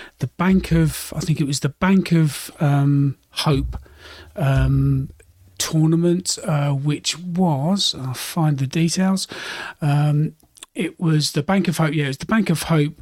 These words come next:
um, uh, tournament. It's a match play event, so,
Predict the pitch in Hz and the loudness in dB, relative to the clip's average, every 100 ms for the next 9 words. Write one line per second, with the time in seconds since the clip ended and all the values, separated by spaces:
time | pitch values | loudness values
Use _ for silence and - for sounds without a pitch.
0 | - 151 143 147 147 135 139 - - 147 | -6 -2 2 2 2 0 -2 -10 -8 -4
1 | 135 131 _ _ _ - 180 170 175 170 | -4 -6 _ _ _ -4 2 4 4 2
2 | 175 - - - - 151 - 160 196 220 | 0 -6 -12 -14 -10 -4 2 4 4 2
3 | - 156 139 127 123 135 - - 143 135 | -4 -2 0 0 -2 -2 -2 0 2 2
4 | 135 135 | 2 0